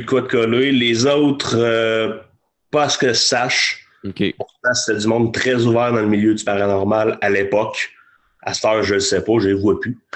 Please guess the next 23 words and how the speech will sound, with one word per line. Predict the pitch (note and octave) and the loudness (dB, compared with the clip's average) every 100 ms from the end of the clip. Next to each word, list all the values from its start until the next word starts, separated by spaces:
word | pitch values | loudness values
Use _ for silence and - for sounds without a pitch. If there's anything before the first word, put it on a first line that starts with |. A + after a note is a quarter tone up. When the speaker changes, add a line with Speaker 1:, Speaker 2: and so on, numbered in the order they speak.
| - | -8
Speaker 2:
Ouais, | F#2+ F2+ F2+ | -4 -2 -2
ouais. | |
Speaker 1:
Euh, | F#2 F#2 _ _ | -2 -6 _ _
vieux | G2+ G2 | -2 0
chum, | A2 G#2+ B2+ | 0 0 0
il | A#2 | 2
y | G2 | 2
en | G#2 | 0
a | A2+ C3+ | 0 0
un | D3 C3+ | 0 2
que | A#2+ | 0
je | G#2+ | 2
vois | A#2+ A#2+ | 0 0
encore, | G#2+ C3 C3+ C3 | 2 2 2 2
mais | A2 G#2 G2 F#2+ - _ _ _ _ _ _ - G2 | 2 2 0 -2 -6 _ _ _ _ _ _ -10 -4
une | G2+ | -4
fois | B2+ B2+ C3 | 0 2 4
aux | A#2 A2+ A2+ A2 G#2+ G2+ G2 _ _ - | 4 4 4 4 4 2 -2 _ _ -8
six | - - B2 B2 | -4 -2 0 2
mois | B2 C3+ C#3 | 4 2 2
à | - | 0
peu | G#2+ | 0
près. | G#2 B2 | 0 -2